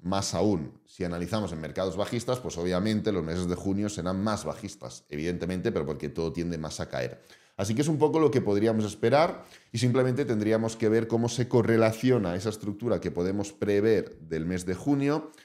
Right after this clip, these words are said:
con respecto al gráfico semanal, ya que podemos tener un par o tres de semanas al-, alcistas, no ser capaces de romper claramente los máximos anteriores y entonces ver una semana bajista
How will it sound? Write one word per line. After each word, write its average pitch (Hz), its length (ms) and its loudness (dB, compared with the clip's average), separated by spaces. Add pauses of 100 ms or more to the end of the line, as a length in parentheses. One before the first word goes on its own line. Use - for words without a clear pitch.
(120)
con 123 140 2
respecto 131 420 2
al 113 80 4
gráfico 104 580 0
semanal, 98 600 0 (420)
ya 107 360 2
que 104 120 2
podemos 107 380 0
tener 123 560 -2
un 120 320 0
par 110 460 4
o 98 120 -2
tres 104 220 2
de 107 80 2
semanas 104 480 0
al-, 101 260 0 (300)
alcistas, 151 720 0 (800)
no 127 280 4
ser 135 180 2
capaces 123 540 2
de 107 100 6
romper 104 640 2
claramente 120 840 2
los 85 180 -4
máximos 113 360 -4
anteriores 139 500 0
y 117 40 2
entonces 104 340 -2 (100)
ver 95 240 -2
una 107 160 0
semana 95 400 -2
bajista 76 720 -4